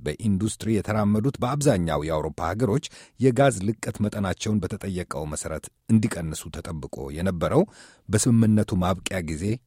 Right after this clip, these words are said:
ባለፉት ከሁለት ሺህ ስምንት እስካሁኑ ሁለት ሺህ አስራ ሁለት ዓመተ ምህረት ባሉት አምስት የመጨረሻ ዓመታት ነበር። ይሁን እንጂ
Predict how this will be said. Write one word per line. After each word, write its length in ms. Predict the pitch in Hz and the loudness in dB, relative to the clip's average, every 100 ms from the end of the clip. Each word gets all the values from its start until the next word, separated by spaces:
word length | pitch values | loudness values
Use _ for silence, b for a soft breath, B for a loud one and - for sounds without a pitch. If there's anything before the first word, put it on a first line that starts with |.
| _ - | _ -4
ባለፉት 480 | 90 90 85 - 110 b b | -2 0 -2 -4 -6 b b
ከሁለት 340 | - 107 113 - | -2 0 0 -2
ሺህ 200 | - 113 | -4 -4
ስምንት 400 | - 87 87 127 - _ _ | 0 2 2 2 -2 _ _
እስካሁኑ 460 | - - 85 76 95 127 b b | -8 -2 0 0 0 -2 b b
ሁለት 240 | 98 92 - | -2 -2 -2
ሺህ 160 | - 85 | -4 -4
አስራ 200 | - 76 | -2 -4
ሁለት 320 | 71 85 - - - | -4 -6 -6 -12 -6
ዓመተ 240 | 82 78 | -4 -4
ምህረት 280 | 76 80 73 | -6 -6 -4
ባሉት 360 | 87 104 110 131 B B | 2 2 2 0 B B
አምስት 400 | - 113 107 - - _ | 4 6 6 2 -8 _
የመጨረሻ 500 | 95 95 - 85 76 73 | -2 -2 -2 -6 -8 -8
ዓመታት 360 | 76 76 82 - | -8 -6 -6 -4
ነበር። 300 | 73 62 - - b b b | -6 -4 -8 -10 b b b
ይሁን 220 | 98 98 80 | 4 6 4
እንጂ 180 | 73 | 2